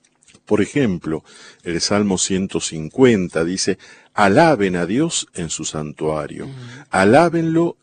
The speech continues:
Speaker 1: en la magnificencia de su firmamento, alábenlo por sus proezas,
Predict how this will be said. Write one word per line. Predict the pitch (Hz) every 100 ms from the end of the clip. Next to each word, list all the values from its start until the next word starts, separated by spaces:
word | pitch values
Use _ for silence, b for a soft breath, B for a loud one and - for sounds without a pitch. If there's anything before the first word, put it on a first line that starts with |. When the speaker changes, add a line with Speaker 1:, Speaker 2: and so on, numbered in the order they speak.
| -
Speaker 1:
en | 90 80
la | 80
magnificencia | 82 82 82 - - 131 147 151 120
de | 90
su | - 78
firmamento, | - 80 73 76 80 73 69 - - B B B B
alábenlo | - 107 135 180 139 95 85
por | 78 82 -
sus | 87
proezas, | - 80 95 101 - - 69 - -